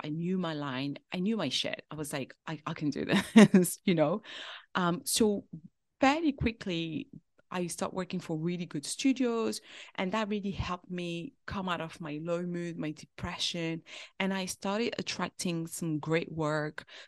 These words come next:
People would see me. Like, I remember, like, filming some classes, um, some videos in parks,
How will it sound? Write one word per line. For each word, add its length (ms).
People 280
would 200
see 240
me. 380
Like, 160
I 40
remember, 460
like, 200
filming 500
some 180
classes, 680
um, 340
some 260
videos 500
in 180
parks, 680